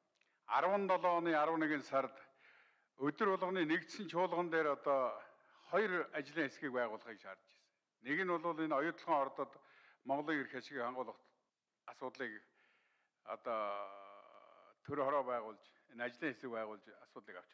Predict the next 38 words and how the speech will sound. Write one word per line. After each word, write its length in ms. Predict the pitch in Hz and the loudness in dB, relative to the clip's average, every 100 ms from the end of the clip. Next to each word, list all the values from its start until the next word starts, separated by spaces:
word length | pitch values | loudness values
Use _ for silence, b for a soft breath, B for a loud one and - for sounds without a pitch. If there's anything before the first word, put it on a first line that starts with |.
| 98 | -20
үзье. 240 | _ 90 82 _ _ | _ -20 -20 _ _
За, 80 | 120 | -6
нөгөө 220 | 123 185 190 | 0 0 0
тхэн 160 | - 185 | -2 0
нь 160 | 170 165 | 0 -2
бол 200 | 151 151 | -2 -2
энэ 100 | 127 B B B B _ | -4 B B B B _
Улаанбаатар 640 | 113 120 165 160 165 143 123 | -6 0 0 0 0 -2 -2
хотын 160 | 143 | 0
агаарын 320 | 120 120 117 101 | 0 0 -2 -6
бохирдолтой 480 | 98 107 - 113 | -10 -16 -10 -8
холбоотой 320 | 95 98 - 101 | -8 -12 -16 -18
асуудлаар. 480 | - 95 _ 95 | -18 -20 _ -20
Өдр 320 | 123 147 - 208 196 | -16 -12 -4 0 0
болгон 260 | 190 190 143 | -2 -8 -2
шаардаж 400 | 147 143 143 113 | 0 0 -8 -14
хагчаа 320 | 113 - 147 | -16 -14 -12
ажлын 320 | 113 - 165 | -12 -6 -6
хэсгийг 220 | 131 135 | -4 -6
байгуулсан. 380 | 110 95 - _ _ _ _ b b b b | -6 -8 -18 _ _ _ _ b b b b
А, 80 | 120 | -10
тэгээ 240 | 120 170 180 | -4 0 0
ажлын 320 | 175 208 175 | 0 -4 -4
хэсэг 160 | 190 | -2
байгуулад 540 | 175 175 165 170 170 - | 0 0 0 -2 -4 0
Баатар 320 | 151 180 180 180 | 0 0 -2 -6
билэг 160 | 170 151 | -8 -12
гишүүнээр 400 | 147 156 160 151 | -18 -16 -6 -4
ахлуулсан 400 | 131 143 156 147 | -4 -8 -10 -8
ажлын 240 | 139 - 156 | -10 -10 -12
хэсэг 160 | - | -12
бид 180 | 139 135 139 | -16 -16 -12
нар 100 | 127 | -4
байгуулад 520 | 127 131 127 127 123 | -2 -2 -4 -6 -8
ингээд 320 | 131 151 156 | -10 -8 -4
ажилд 340 | 131 127 135 - | -4 -6 -10 -10
орсон 380 | 123 - 135 - | -10 -10 -20 -18
чинь 180 | 139 | -20